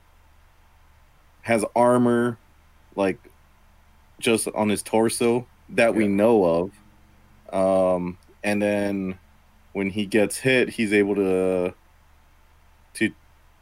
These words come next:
Speaker 1: use that energy from the damage to make weapons.
Speaker 2: Yeah.
Speaker 1: And, yeah, it kinda lost me there.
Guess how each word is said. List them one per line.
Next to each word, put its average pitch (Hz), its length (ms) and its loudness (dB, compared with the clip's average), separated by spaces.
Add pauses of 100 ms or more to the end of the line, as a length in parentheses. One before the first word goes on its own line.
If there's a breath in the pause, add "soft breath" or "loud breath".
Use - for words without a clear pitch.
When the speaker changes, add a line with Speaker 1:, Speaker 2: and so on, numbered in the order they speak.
(800)
Speaker 1:
use 117 380 2
that 107 260 2
energy 113 480 -2
from 104 580 -2 (920)
the 101 100 -2
damage 110 720 -2 (200)
to 101 360 0
make 98 320 -2
weapons. 87 720 -2
Speaker 2:
Yeah. - 280 -8 (1080)
Speaker 1:
And, 90 500 -6
yeah, 95 200 2
it 92 100 -2
kinda 131 220 0
lost 117 340 2
me 117 80 2
there. 110 400 4